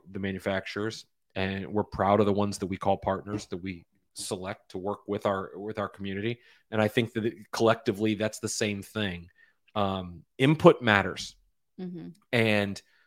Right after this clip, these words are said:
Speaker 1: engagement matters, and conversation matters, and good, bad, and indifferent feedback matters.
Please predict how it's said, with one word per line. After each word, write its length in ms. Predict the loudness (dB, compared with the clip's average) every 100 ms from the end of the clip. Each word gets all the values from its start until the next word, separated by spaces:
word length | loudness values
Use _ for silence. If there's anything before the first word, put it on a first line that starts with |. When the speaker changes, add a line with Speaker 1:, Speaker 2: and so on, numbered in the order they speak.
| _ _ _ _ _ _ _ 2
Speaker 1:
engagement 640 | 2 4 6 4 4 0
matters, 380 | 0 -2 -2 -4
and 100 | -6
conversation 760 | -2 0 2 2 2 2 0 -2
matters, 460 | -4 -4 -6 -8
and 280 | -10 -10 -4
good, 320 | 4 4 4
bad, 340 | 2 4 4 2
and 120 | 0
indifferent 500 | 0 2 2 2 -4
feedback 560 | 0 0 2 2 2 -2
matters. 500 | -8 -6 -8 -10